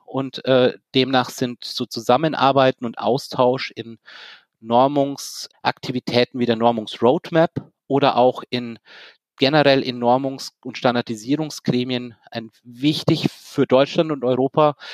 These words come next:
Denn wenn wir uns nicht mehr dran beteiligen, dann kann auch unsere Zielsetzung, unsere Meinung, äh, dort nicht gehört werden.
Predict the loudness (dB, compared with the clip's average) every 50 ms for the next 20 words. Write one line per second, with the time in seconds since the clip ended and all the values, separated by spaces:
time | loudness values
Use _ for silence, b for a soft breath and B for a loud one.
0 | B B 0 0 2 2 0 2 2 0 0 0 -4 -8 -10 -10 -10 -8 -4 0
1 | 0 2 4 2 2 2 -2 -6 -4 0 2 2 2 2 2 0 0 -2 -2 -2
2 | -2 0 0 0 0 2 -2 -4 -4 -6 _ -8 -8 -6 -6 -2 0 2 0 0
3 | -2 -6 -10 -6 -6 0 2 2 0 0 -4 -12 -10 -10 -10 -10 -10 -12 -14 -4
4 | 0 2 2 2 2 0 -2 -4 -6 B B B B B B B B B _ -2
5 | -2 -2 -2 -2 2 4 4 4 2 -2 -12 _ _ -4 -4 -4 -4 -6 -12 _
6 | -4 2 4 4 4 2 2 0 2 2 2 2 -2 -6 -16